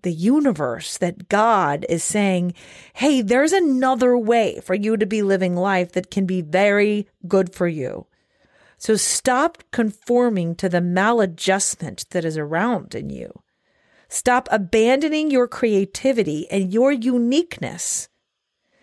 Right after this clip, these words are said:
because you have a responsibility to do something with it. Instead of being stuck in a dead-end job where you're miserable,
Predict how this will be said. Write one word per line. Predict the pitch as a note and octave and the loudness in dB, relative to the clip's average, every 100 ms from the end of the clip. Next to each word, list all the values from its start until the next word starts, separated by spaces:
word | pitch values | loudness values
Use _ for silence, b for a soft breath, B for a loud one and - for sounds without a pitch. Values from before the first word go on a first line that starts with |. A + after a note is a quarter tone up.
| b b b | b b b
because | A#3 - A3+ A3+ | 0 2 2 2
you | E4 | 2
have | E4 F4+ | 2 0
a | F4 | 2
responsibility | B3 A3+ - - - C4 D#4+ D#4 A#3 F3 C4 D#4+ D#4+ B3 | 0 0 0 -2 -2 0 0 0 -2 0 0 2 0 0
to | G3 | -2
do | E3+ G#3+ B3 | -4 -4 -4
something | - C4 A#3+ A3 F#3 F3 | -4 -4 -4 -4 -4 -2
with | C4 C4+ | -4 -4
it. | G2 - - _ _ _ _ _ _ B B B B | -10 -12 -20 _ _ _ _ _ _ B B B B
Instead | C4 B3+ - D#4+ | -2 0 0 2
of | E4+ | 2
being | D#4 C#4+ A3+ F#3+ b b b | 2 2 0 -2 b b b
stuck | - - - D4 C#4+ - | -6 -4 0 0 0 0
in | D#4 | 0
a | C#4 | 2
dead-end | A3 A3 A#3 A3+ F#3 | 2 2 2 0 0
job | G3 F3+ E3+ F#3+ | 2 2 2 0
where | |
you're | F#3 F3 | -4 -4
miserable, | E3 D3+ D3+ C#3+ D3+ F#3+ | -4 -6 -6 -6 -4 -6